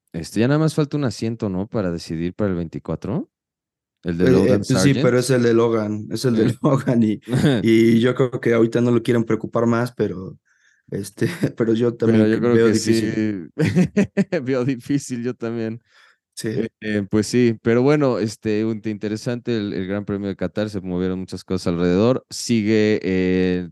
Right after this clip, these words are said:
Speaker 1: de este fin de semana al que sigue, el Gran Premio de Austin, y después de ese sigue México, así que vienen, bueno, y luego Brasil, son tres seguidas, tres semanas seguidas.
Speaker 2: Sí.
Speaker 1: Entonces va a
Speaker 2: Sí,
Speaker 1: estar
Speaker 2: sí.
Speaker 1: bueno, y después de eso, Las Vegas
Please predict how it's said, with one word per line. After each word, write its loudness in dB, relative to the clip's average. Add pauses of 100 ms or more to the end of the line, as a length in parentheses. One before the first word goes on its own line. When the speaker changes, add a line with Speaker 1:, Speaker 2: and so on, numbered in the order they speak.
Speaker 1:
de -2
este -8
fin -10
de -10
semana 0
al -2
que -4
sigue, 0 (520)
el -4
Gran -2
Premio 0
de 4
Austin, -2 (480)
y -4
después -2
de 0
ese -2
sigue -4
México, -4
así -6
que -2
vienen, -2 (100)
bueno, 0
y -8
luego 0 (300)
Brasil, -2
son -4
tres 0
seguidas, -2
tres -6
semanas -6
seguidas. -4 (360)
Speaker 2:
Sí. -6
Speaker 1:
Entonces -4
va 2
a 2
Speaker 2:
Sí, -6
Speaker 1:
estar 0
Speaker 2:
sí. 2
Speaker 1:
bueno, 2
y 2
después -2
de -2
eso, -4
Las -6
Vegas -6